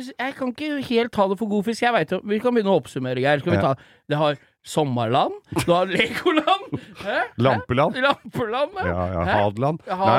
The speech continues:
Speaker 1: Hadeland.
Speaker 2: vi kan, sånn kan vi få holde på, men, og det er vel sikkert noen av de hundre og nittisju landa som ikke er så opptatt av klokka også.
Speaker 1: Nei.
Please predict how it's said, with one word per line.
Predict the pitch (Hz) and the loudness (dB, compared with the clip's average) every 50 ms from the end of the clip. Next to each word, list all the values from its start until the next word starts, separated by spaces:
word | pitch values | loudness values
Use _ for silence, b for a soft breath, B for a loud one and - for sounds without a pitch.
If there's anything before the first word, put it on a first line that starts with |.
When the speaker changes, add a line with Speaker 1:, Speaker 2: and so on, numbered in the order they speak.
| 147 156 | 4 4
Speaker 1:
Hadeland. | - - | 2 0
Speaker 2:
vi | 147 | 0
kan, | - - 151 135 131 | -2 -2 -2 -2 -2
sånn | 120 - 123 123 131 | -4 -4 -4 -2 -2
kan | 165 185 196 | 0 0 0
vi | 202 | 0
få | 180 185 | 0 2
holde | 151 165 143 107 - | 2 2 2 0 0
på, | 139 139 143 | 0 0 2
men, | 147 147 151 147 B B B B B B B | 2 0 0 0 B B B B B B B
og | 160 147 | 2 2
det | 135 147 | 4 4
er | 139 120 120 | 2 2 0
vel | - | -2
sikkert | - - 147 104 156 151 139 | -4 -6 -6 -6 -6 -6 -2
noen | 165 160 147 123 104 110 147 - | 0 2 2 2 2 0 0 0
av | 127 117 123 127 | 2 2 2 0
de | 131 127 | 0 -2
hundre | 131 139 117 101 104 | -2 -2 0 0 0
og | 104 | 0
nittisju | 113 113 - 143 123 - - 120 117 | -2 -2 -2 -4 -4 0 0 2 4
landa | 120 113 98 95 107 120 117 | 4 2 2 2 0 -2 0
som | - 139 135 139 - _ _ _ _ _ - | 0 0 0 -2 -2 _ _ _ _ _ -8
ikke | 139 - - 131 107 | -4 -2 0 0 0
er | 98 | 0
så | - 139 123 | 0 -2 -4
opptatt | 104 - - 110 101 - | -4 -2 -2 -2 -2 0
av | 120 107 | -2 -2
klokka | - 123 117 - - 143 131 | 0 0 0 0 0 0 2
også. | 127 135 185 220 | 2 4 4 4
Speaker 1:
Nei. | 185 | 2